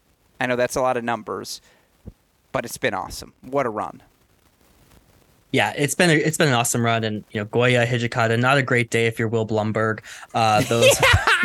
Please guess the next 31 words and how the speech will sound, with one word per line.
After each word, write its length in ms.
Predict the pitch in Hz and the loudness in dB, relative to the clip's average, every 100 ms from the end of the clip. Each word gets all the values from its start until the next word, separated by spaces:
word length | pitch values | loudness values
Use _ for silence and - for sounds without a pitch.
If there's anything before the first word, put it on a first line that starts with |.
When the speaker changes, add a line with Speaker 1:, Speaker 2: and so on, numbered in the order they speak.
| - - - - - | -4 -6 -8 -14 -6
Speaker 2:
<laughs> 400 | - 208 202 - | -4 -2 -2 0
uh, 280 | 143 127 127 | 4 4 4
probably 560 | 151 135 131 123 123 123 | 4 2 2 2 0 2
hit 180 | 139 | 0
a 60 | 131 | 0
little 180 | 127 127 | 0 0
bit 180 | 117 117 | -2 0
different. 440 | 127 - 123 120 | -2 0 0 2
But, 200 | 139 135 - - - | 2 2 -4 -14 0
I 60 | |
mean, 200 | 175 170 170 - | 4 4 2 -2
I, 220 | 160 180 | 0 0
I 40 | |
tweeted 320 | 208 - 226 165 | 0 2 0 2
this 200 | 135 131 | 0 0
out, 180 | 123 | 0
and 100 | 120 | 0
I 80 | 131 | -4
think 220 | 131 165 | -2 0
that 160 | 156 131 | 0 0
this 180 | 127 - | -2 -2
would 140 | 123 | -2
be 180 | 117 117 | 2 2
my, 400 | 110 113 113 113 | 2 2 2 2
like, 300 | 107 107 - | 0 -2 -4
call 320 | - 120 113 | 0 2 2
to 120 | 113 | 0
play, 260 | 113 123 113 - | -4 -2 -2 0
people 320 | 143 123 120 | -2 0 0
who 240 | 120 113 107 | 2 0 2
are 260 | 107 107 | 2 0